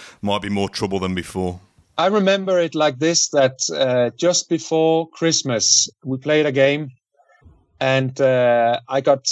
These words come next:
Speaker 2: I got problems with, uh, my knee. I was out for the Christmas period. I cannot remember if I had a small operation there, uh, on my knee, but, uh, I know that I came back for the West Brom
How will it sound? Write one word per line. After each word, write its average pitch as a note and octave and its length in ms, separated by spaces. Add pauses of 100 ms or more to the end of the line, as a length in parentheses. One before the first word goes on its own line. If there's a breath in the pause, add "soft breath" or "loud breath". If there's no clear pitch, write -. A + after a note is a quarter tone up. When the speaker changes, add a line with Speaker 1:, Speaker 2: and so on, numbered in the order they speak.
Speaker 2:
I D3 100
got C#3+ 200
problems C#3+ 500
with, C3 300
uh, A#2 200
my A#2 180
knee. C3 420 (180)
I C3+ 120
was D3+ 340
out F#3 340 (520)
for C#3+ 260
the C3+ 80
Christmas D3+ 560
period. C#3+ 560 (720)
I C#3 120
cannot F3 360
remember F3 580 (100)
if D3+ 220
I D3 80
had D#3 160
a D3 80
small D#3+ 500
operation E3+ 600
there, F3+ 340 (340)
uh, B2+ 600
on C3+ 140
my C#3 100
knee, E3+ 400 (500 loud breath)
but, C#3+ 240 (100)
uh, C#3 440
I D3 140
know F#3 320
that F3+ 180 (180)
I C#3+ 180
came D#3+ 340
back E3 260 (240)
for - 160
the C#3 100
West D#3 280
Brom D#3+ 400